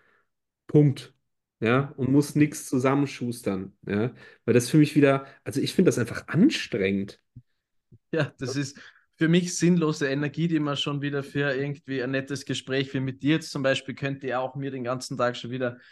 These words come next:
Speaker 2: Gedanken drüber machen oder aufschreiben, womöglich sogar, was ich wieder essen kann. Also das finde ich ja einfach auch mühsam und was die Leute dann vergessen, wir stehen jeden Tag in der Früh auf und gehen am Abend wieder ins Bett. Wir haben diese vierundzwanzig Stunden,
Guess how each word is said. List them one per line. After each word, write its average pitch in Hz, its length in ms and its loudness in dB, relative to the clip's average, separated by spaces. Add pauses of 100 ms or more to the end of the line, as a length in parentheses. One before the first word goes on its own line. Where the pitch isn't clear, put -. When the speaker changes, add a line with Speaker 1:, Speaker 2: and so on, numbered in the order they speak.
(200)
Speaker 2:
Gedanken 127 460 -6
drüber 135 220 0
machen 123 500 0
oder 123 240 -2
aufschreiben, 120 720 -4
womöglich 113 500 -8
sogar, 113 460 -4 (260)
was 117 280 -4
ich - 260 -14
wieder 120 380 -6
essen 151 300 -4
kann. 101 260 -6
Also 107 160 -8
das 110 180 -10
finde 143 260 -6
ich 135 100 -10
ja 110 120 -4
einfach 127 240 -8
auch 113 220 -8
mühsam 131 500 -2
und 117 160 -4
was 120 160 -4
die - 80 -12
Leute 123 300 -2
dann 127 140 -4
vergessen, 135 580 -4 (320)
wir 123 100 -4
stehen 131 320 -6
jeden 143 380 0
Tag 147 260 2
in 147 80 -2
der 135 80 -2
Früh 143 240 -4
auf 110 440 0
und 120 180 -8
gehen 123 240 -2
am 110 120 -2
Abend 113 380 -4
wieder 127 160 -2
ins 131 180 -4
Bett. 151 340 -6
Wir 107 120 -6
haben 107 300 -6
diese 147 260 -6
vierundzwanzig 131 760 -6
Stunden, 170 580 -4